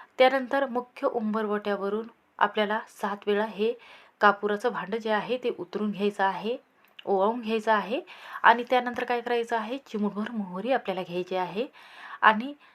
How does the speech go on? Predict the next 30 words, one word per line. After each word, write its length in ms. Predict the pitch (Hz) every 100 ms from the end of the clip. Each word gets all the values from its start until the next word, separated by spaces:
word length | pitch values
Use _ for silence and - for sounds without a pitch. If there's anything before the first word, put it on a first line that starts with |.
| - _ _ _
मुलांवरून 600 | 226 233 269 285 190 190 185 _
आणि 200 | 196 196
पतींवरून 640 | 208 208 208 254 254 196 185 -
आपल्याला 300 | - - 214
सात 220 | 208 196 196
वेळा 160 | 214 220
ही 140 | 220
मोहरी 360 | 202 165 190 262 -
उतरून 300 | 185 202 202
घ्यायची 320 | 185 202 208
आहे. 300 | 190 196 302 _ - - - - -
जर 220 | 240 277
मोहरी 280 | 240 233 254
तुम्ही 360 | 254 233 240 - _ -
घेत 280 | 196 214 233
असाल 340 | 214 190 185 185
तर 140 | 202
दोघांसाठी 640 | 190 202 190 208 208 208 262
अलग 360 | - 170 175
अलग 160 | 185 185
घ्यायची 340 | 175 196 190
आहे. 320 | 196 185 185 254 - _ -
त्यानंतर 500 | 262 262 254 247 262 -
आपल्याला 320 | 208 214 202
या 80 | 208
कापुराच्या 500 | 202 185 185 180 185
भांड्यामध्ये 560 | 170 175 175 175 202 220 -
उंबरवट्यावर 580 | 196 185 180 180 175 175
टाकायची 400 | 175 175 170 175
आहे 340 | 175 170 226